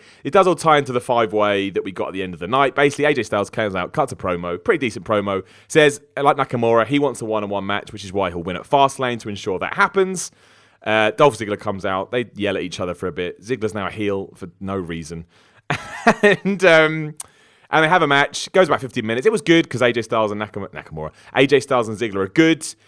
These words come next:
But then Owens and Zayn get involved and they beat each other up. Uh, they beat everybody up. Shane McMahon comes out and says, "Ha ha, you thought I was gonna put on a tag team match 'cause I'm Teddy Long,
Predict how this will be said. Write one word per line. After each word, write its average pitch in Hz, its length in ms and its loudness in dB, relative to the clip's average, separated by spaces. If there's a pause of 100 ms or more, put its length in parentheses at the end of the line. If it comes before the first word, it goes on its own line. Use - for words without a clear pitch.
(160)
But 120 120 -6
then 120 320 0
Owens 117 240 -2
and 101 100 -6
Zayn 98 220 -4
get 92 100 -6
involved 90 300 -4
and 90 60 -10
they 87 60 -6
beat 82 140 -10
each 73 140 -16
other 80 120 -10
up. 71 220 -12
Uh, 87 80 -6
they 95 80 -4
beat 92 160 -4
everybody 87 300 -4
up. 113 280 0
Shane 190 180 4
McMahon 131 240 0
comes 117 200 -4
out 120 120 2
and 117 100 -8
says, 113 160 -2
"Ha 156 120 4
ha, 208 340 8
you 147 180 0
thought 147 180 0
I 135 40 2
was 127 100 -2
gonna 131 160 -2
put 135 100 -6
on 120 60 -4
a 110 40 -6
tag 175 220 0
team 127 200 -2
match 127 200 -2
'cause - 100 -12
I'm 110 120 -4
Teddy 123 240 -2
Long, 170 340 2